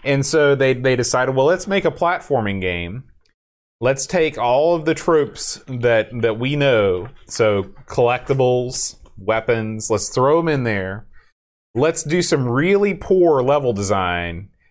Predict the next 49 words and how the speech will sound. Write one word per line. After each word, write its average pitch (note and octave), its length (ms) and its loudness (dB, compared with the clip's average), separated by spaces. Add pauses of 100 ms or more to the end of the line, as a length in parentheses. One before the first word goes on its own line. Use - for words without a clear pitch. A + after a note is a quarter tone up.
(160)
that A2+ 200 -2
makes C3 240 -4
you D3 60 -4
feel C3+ 320 0
lost, B2 680 0
<laughs> - 60 -18
even F#3+ 300 0
in D#3+ 120 0
the C3 120 2
early E3+ 340 2
stages, G#2+ 500 -2
and G#2+ 80 -4
you're G#2+ 120 -2
not A#2 200 -2
sure B2+ 200 -2
where, A#2+ 440 2
where A#2 280 -2
to A#2 120 2
escape A#2 400 -2
from. E2+ 440 -6 (680)
And B2+ 400 0
let's C#3 280 0
put D#3+ 240 0
in D3 160 2
some C#3 160 -2
really D3 500 2
irritating D3 560 0
features B2 460 -6
that G#2+ 80 -6
discourage B2+ 560 0
exploration, A2+ 840 -2
like, G2+ 360 -2
you A#2 140 -6
know, G#2+ 140 0
an G#2+ 80 -2
artificial A2+ 480 -2
time A#2+ 300 -4
limit A2+ 260 -2
and G#2+ 160 -4
a F#2+ 60 -2
ghost G#2 380 -2
that G2 120 -8
follows G#2+ 340 0
you G2+ 100 -6
around F#2+ 340 -4
and F2 100 -14
kills G2 280 -6
you F2+ 100 -10
instantly." E2+ 420 -12